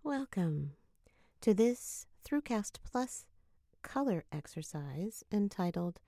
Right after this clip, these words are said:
Primaries. Please settle into your space and get comfortable. Now begin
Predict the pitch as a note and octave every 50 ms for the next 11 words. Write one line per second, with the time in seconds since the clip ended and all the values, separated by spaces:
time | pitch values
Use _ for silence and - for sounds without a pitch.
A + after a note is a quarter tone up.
0 | _ _ _ - - - - - A#3+ A#3 A3 A3 G3 E3 D#3+ D3+ C#3+ C#3+ C#3+ D3
1 | - - - - - _ _ _ _ _ _ _ _ _ _ _ _ _ _ _
2 | _ _ _ - - - - - - - - - _ _ _ _ _ _ _ _
3 | _ _ _ _ _ _ _ _ _ _ _ - - - A#3+ A#3+ B3+ B3 - -
4 | - - - - A3 G#3+ A3 A3+ A3 G3+ F#3+ G3 G3 - - A3 G#3+ A3 A3 -
5 | - - F3+ E3 D#3 D3+ D3+ D#3+ - - - - - - - - _ _ _ _
6 | - E3+ E3+ D3+ - D#3 D#3+ - - - F3 D#3+ D#3+ - - - D#3 - - -
7 | - D#3 - _ _ _ _ _ _ _ _ _ _ _ _ _ _ _ _ _
8 | _ _ _ _ _ _ _ _ _ _ _ - _ _ _ _ _ _ _ _
9 | _ _ _ _ _ _ _ _ _ _ _ _ _ _ _ _ _ - F#3 F#3
10 | F#3 F#3+ F#3+ G3 G3 G3+ G3+ G3+ F#3+ F#3+ F3+ - F#3 F#3+ F#3+ F#3 F#3 F#3 F#3+ F#3+
11 | F#3+